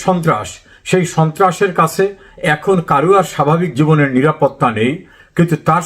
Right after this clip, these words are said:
সঙ্গে যুক্ত হয়েছে কবরেও নিরাপত্তা নাই। আপনাদের মনে আছে, শেখ হাসিনা সরকারকে সরিয়ে দেওয়ার পরে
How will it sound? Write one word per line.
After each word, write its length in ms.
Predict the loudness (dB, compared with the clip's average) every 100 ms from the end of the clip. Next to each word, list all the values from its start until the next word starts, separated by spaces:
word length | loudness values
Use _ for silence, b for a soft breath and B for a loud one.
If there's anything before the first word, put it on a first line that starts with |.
| -2
সঙ্গে 260 | 0 0
যুক্ত 320 | 0 -2 0 0
হয়েছে 420 | 2 0 -2 -6 -6 -12 _ _ _ _ _ _ _ _ _ _ _ _
কবরেও 480 | 0 2 4 4 4
নিরাপত্তা 640 | 4 2 2 -4 -10 -10 -10
নাই। 220 | -10 -14 -18 -20 _ _ _ _ _ _ b b b
আপনাদের 400 | -2 0 0 2
মনে 240 | 2 4 2
আছে, 300 | 0 -4 -8 -8 b b
শেখ 220 | -2 0
হাসিনা 380 | 0 -2 0 0
সরকারকে 680 | 2 0 0 2 0 0 -2 0
সরিয়ে 360 | 0 2 2
দেওয়ার 240 | 2 2 0
পরে 240 | 0 2